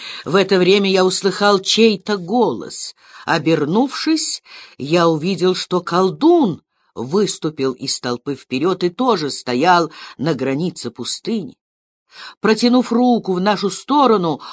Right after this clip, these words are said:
он отчётливо произносил установленные слова. То было заклятие,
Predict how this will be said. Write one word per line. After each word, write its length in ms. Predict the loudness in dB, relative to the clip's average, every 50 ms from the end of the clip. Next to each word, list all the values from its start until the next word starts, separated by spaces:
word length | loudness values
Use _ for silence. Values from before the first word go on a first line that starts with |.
| -18 -8 0
он 200 | 4 4 6 6
отчётливо 800 | 4 2 0 -4 -6 -2 0 2 2 0 0 -2 -2 0 0 0
произносил 920 | 0 2 2 2 2 0 0 -2 -2 -2 -2 0 2 2 2 2 0 -2 -8 -14 -18 -10 -4
установленные 1120 | -2 0 0 0 0 0 2 4 4 6 6 6 4 4 2 0 2 2 2 4 2 2
слова. 680 | 2 0 -2 0 2 2 2 4 4 4 4 4 2 0 -4 -10 -20 -20 _ _ _
То 300 | 4 6 6 6 6 4
было 380 | 4 2 2 2 4 2 2 2
заклятие, 1120 | 2 0 -2 -2 -2 -2 0 0 0 0 -2 -2 -6 -12 -14 -12 -12 -12 -12 -14 -18